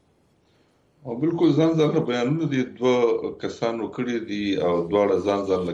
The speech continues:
کسان دي. یو ف-، فوجي جرنیل دی او یو چې کوم دی سیاستمدار دی. آ، فوجیان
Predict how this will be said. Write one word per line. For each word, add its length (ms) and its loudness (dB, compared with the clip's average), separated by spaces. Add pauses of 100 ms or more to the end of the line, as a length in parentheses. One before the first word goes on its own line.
کسان 420 -6
دي. 60 -4
یو 340 -2
ف-، 340 -2 (100)
فوجي 380 -2 (360)
جرنیل 560 0
دی 160 0
او 280 -2
یو 600 0
چې 400 -6
کوم 160 -6
دی 140 2
سیاستمدار 840 0 (120)
دی. 140 -2 (720)
آ، 380 2
فوجیان 680 -2